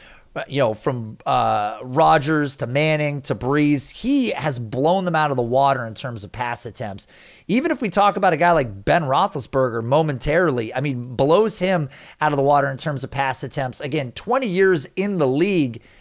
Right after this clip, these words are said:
going from San Diego, playing for a majority of his career in New Orleans. But you look at what he did over the last couple years of his career, I realize that the volume of pass attempts went down, but we saw a more refined, l-, talented version of Drew Brees. I mean,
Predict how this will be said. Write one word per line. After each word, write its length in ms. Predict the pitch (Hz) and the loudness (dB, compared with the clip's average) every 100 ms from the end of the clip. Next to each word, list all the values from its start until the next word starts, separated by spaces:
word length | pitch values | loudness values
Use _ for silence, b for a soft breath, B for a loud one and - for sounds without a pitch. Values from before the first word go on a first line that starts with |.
| b b _ | b b _
going 300 | 156 190 196 | 2 2 2
from 180 | - 165 | -4 -4
San 320 | 135 - 170 | -2 0 2
Diego, 400 | 160 160 156 151 | 4 4 4 2
playing 380 | - - 165 156 | 0 -2 -2 -2
for 240 | - 147 143 | -4 -2 0
a 20 | |
majority 440 | 139 120 151 147 | -2 0 2 2
of 60 | 131 | 0
his 140 | 123 | -4
career 320 | - 147 160 | -6 -2 -2
in 60 | 143 | 0
New 80 | 127 | -2
Orleans. 400 | 143 214 190 - | 0 0 0 0
But 180 | 170 - B B B | -4 -6 B B B
you 100 | 175 | 0
look 180 | 294 311 | 2 2
at 80 | |
what 120 | 240 180 | 2 2
he 60 | |
did 180 | 143 220 | 2 2
over 160 | 214 175 | 2 0
the 80 | 151 | 2
last 340 | 170 180 - | 2 2 0
couple 220 | 202 202 | -4 -2
years 300 | 165 190 190 | 0 2 0
of 80 | 151 | -4
his 100 | 131 | -4
career, 300 | - 165 208 | -4 0 2
I 60 | 147 | 2
realize 440 | 156 254 226 180 | 2 4 2 2
that 100 | 160 | -2
the 60 | 127 | -2
volume 680 | 104 139 160 175 180 175 B B B - | 2 2 4 2 -2 -4 B B B -12
of 100 | - | -6
pass 340 | 151 160 170 | -2 -2 -4
attempts 380 | 180 196 190 - | -4 -4 -2 -2
went 220 | 185 175 | -2 2
down, 240 | 175 190 165 | 2 2 0
but 120 | 147 | -4
we 120 | 220 | -4
saw 340 | 254 285 247 | -2 0 2
a 60 | - | 0
more 360 | 135 131 160 175 | 0 2 2 2
refined, 640 | 135 - 135 135 156 131 | 0 -2 -2 0 -2 -4
l-, 180 | 127 _ b b b - | -8 _ b b b -8
talented 560 | - 165 190 180 165 113 | -2 2 2 2 0 2
version 360 | 143 165 147 | 2 4 0
of 100 | 127 | -2
Drew 180 | 107 147 | 0 0
Brees. 300 | 117 147 113 | 2 2 2
I 40 | |
mean, 120 | 139 | 0